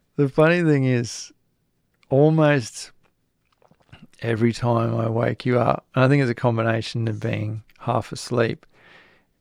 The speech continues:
almost every time I've woken you up and gone, "Craig, Craig, what, what?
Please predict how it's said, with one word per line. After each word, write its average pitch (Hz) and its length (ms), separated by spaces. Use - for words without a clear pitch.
almost 135 360
every 127 260
time 120 220
I've 113 120
woken 110 260
you 113 120
up 107 100
and 113 100
gone, 107 240
"Craig, 131 360
Craig, 123 340
what, 160 440
what? 156 420